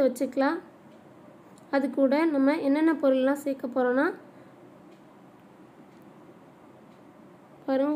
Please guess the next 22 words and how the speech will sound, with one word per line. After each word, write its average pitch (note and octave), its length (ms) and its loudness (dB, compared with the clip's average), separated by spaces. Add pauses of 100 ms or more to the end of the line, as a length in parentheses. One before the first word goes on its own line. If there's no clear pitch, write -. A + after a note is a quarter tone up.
ஒரு C#4+ 120 2 (120)
டம்ளர் C4+ 380 2 (240)
நல்லா C4+ 260 4 (140)
காய்ச்சி C4+ 440 0 (160)
ஆற C4 100 0 (140)
வச்ச C4 280 -4 (140)
பால். B3+ 280 0 (1400)
இதை C4+ 180 2
வந்து C#4 220 2 (140)
நான் C#4+ 180 0
ஃப்ரீசரில் C#4+ 580 0
வச்சு B3 240 -4
எடுத்திருக்கேன். C4 520 -2 (440)
நீங்க C#4 180 -2 (320)
ஐஸ்கிரீம் D#4+ 480 -2
சேர்க்கறதுனால C4 760 2
நான் C4+ 300 0
அப்படியே B3+ 260 0 (200)
கூட D4 180 -2
நம்ம C4+ 140 2 (100)
யூஸ் C4+ 240 -2
பண்ணிக்கலாம். C4 420 0